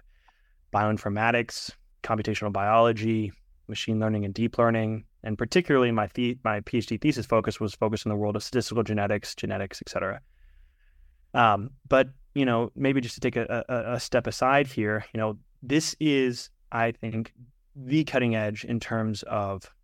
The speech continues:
what will meaningfully drive change in the life science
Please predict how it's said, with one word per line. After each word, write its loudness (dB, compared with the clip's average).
what 2
will 0
meaningfully 2
drive 4
change -2
in -6
the -4
life 4
science -4